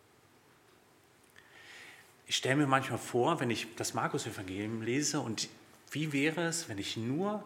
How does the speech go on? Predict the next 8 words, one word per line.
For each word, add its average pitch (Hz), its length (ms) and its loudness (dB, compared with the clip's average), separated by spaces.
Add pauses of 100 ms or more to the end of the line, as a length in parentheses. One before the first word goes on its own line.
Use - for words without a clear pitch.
Markus 131 460 0
hätte? - 180 -8 (560)
Kein 120 200 -2
Matthäus, 110 680 -4
kein 113 200 -4
Johannes, 107 600 -2
kein 135 160 -2
Lukas. 123 420 0